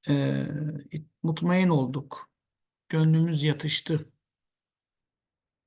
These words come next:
Yatma'innu, yatma'innani, yatma'innune, tatma'innu, tatma'innani, yatma'ninne.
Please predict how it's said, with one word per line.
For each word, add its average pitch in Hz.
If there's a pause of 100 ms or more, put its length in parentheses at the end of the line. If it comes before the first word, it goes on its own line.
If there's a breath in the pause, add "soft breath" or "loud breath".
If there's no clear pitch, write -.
(1000 loud breath)
Yatma'innu, 190
yatma'innani, 170
yatma'innune, 156
tatma'innu, 156
tatma'innani, 147
yatma'ninne. 147